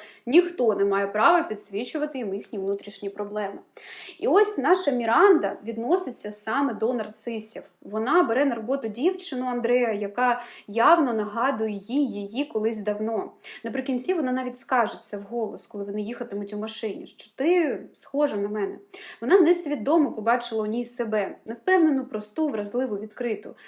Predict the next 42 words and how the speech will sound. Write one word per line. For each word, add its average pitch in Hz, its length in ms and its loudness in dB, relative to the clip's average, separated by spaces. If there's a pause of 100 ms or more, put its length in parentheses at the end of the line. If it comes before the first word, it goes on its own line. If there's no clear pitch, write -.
(140)
Вона 294 260 2
така 311 260 0
була, 247 600 0
але, 240 240 2
мабуть, 226 380 -4
холодне, 240 400 -2
жорстоке 220 460 -4
ставлення 214 500 -4
від 196 160 -10
батьків 330 440 0 (220)
сформувало 247 640 0
у 240 40 -4
ній 240 180 -4
цю 233 380 -2 (240)
байдужу 226 500 0
до 202 120 -4
інших 220 360 0
грандіозну 208 560 -4
частину. 196 640 -6 (320)
До 220 100 -2
речі, 349 280 2
ми 247 100 -2
бачимо, 240 400 0
як 220 140 -4
у 220 40 -4
фільмі 226 420 -2 (100)
Андреа, 220 340 2
намагаючись 226 640 -2
догодити 220 480 -6
Міранді, 311 520 2 (220)
мало 311 280 4
сама 240 360 0
не 294 120 2
формує 208 360 -2
в 202 60 -8
собі 220 280 -2
таку 247 260 -6
саму 226 280 -2
частину, 202 720 -4
але 226 200 2
вчасно 240 360 -4
зупиняється. 214 640 -6